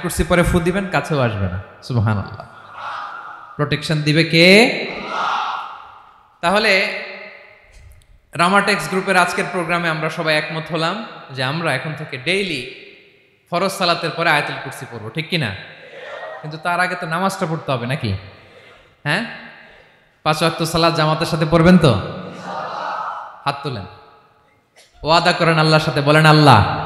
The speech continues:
হাত তুলে ওয়াদা করলাম, পাঁচ ওয়াক্ত নামাজ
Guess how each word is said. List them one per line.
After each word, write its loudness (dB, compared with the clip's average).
হাত 4
তুলে 0
ওয়াদা 2
করলাম, 0
পাঁচ 6
ওয়াক্ত 2
নামাজ 4